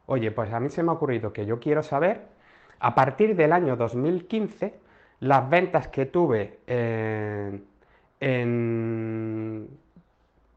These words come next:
subcontratación, eh, durante los primeros trimestres.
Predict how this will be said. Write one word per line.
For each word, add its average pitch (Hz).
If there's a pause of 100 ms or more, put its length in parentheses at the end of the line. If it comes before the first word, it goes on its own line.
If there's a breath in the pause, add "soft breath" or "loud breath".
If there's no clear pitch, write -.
(240)
subcontratación, 214 (720 soft breath)
eh, 139
durante 131
los 123
primeros 123
trimestres. 98